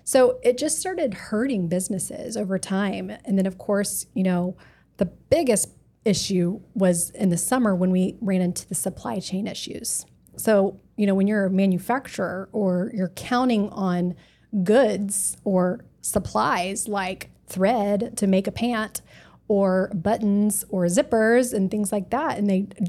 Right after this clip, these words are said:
they're sitting in the U S A ports, it really hurt. It really hurt us very, very badly. And I mean, it was like,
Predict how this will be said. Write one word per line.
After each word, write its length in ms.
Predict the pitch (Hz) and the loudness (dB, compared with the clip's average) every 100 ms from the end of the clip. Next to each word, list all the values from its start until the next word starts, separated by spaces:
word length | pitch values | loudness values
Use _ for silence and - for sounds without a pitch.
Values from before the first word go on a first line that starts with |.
| 190 - | -2 2
they're 160 | 185 | 2
sitting 380 | 180 - 214 220 | 2 0 2 2
in 80 | 190 | 4
the 80 | 180 | 4
U 140 | 180 | 4
S 180 | 185 - | 2 0
A 100 | 170 | -6
ports, 560 | - 311 240 - - - _ _ _ _ _ _ _ - | -4 -2 -2 -4 -10 -12 _ _ _ _ _ _ _ 4
it 320 | 233 - - - | 4 4 -6 -8
really 640 | 220 190 220 214 196 180 165 | -4 2 6 6 8 6 4
hurt. 520 | 143 - - - - - | 0 -6 -8 -12 -18 -8
It 140 | 214 | -4
really 220 | 202 180 | 2 2
hurt 280 | 170 185 190 | 2 0 -4
us 240 | - - - | -4 -6 -2
very, 500 | 175 180 180 180 175 | 2 4 4 4 2
very 680 | 185 175 220 330 359 294 233 | 0 -4 -2 0 4 4 6
badly. 560 | 196 180 190 185 185 - | 6 4 4 2 0 2
And 440 | 190 185 180 180 - - | 4 4 4 2 -2 0
I 80 | |
mean, 220 | 196 185 - | 2 2 2
it 120 | 208 | 0
was 220 | 208 196 190 | 0 0 0
like, 520 | 190 202 190 - | 0 0 -4 -12